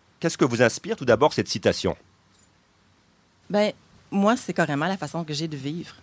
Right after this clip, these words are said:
Speaker 2: Donc, quand j'ai découvert cette citation-là sur le mur, euh, je me suis dit, « Ça y est, c'est ça. » Merci, Marjolaine, de, non seulement d'embellir l'environnement dans lequel on est, mais de juste dire les vraies affaires,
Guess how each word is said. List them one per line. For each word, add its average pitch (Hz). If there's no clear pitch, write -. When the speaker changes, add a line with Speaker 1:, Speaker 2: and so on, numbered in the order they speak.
Speaker 2:
Donc, 156
quand 180
j'ai 185
découvert 165
cette 160
citation-là 151
sur 160
le 143
mur, 165
euh, 139
je 131
me 139
suis -
dit, « 139
Ça 131
y 127
est, 151
c'est -
ça. » 143
Merci, 143
Marjolaine, 147
de, 143
non 170
seulement 170
d'embellir 156
l'environnement 151
dans 156
lequel 156
on 139
est, 165
mais 160
de 139
juste 185
dire 160
les 147
vraies 139
affaires, 139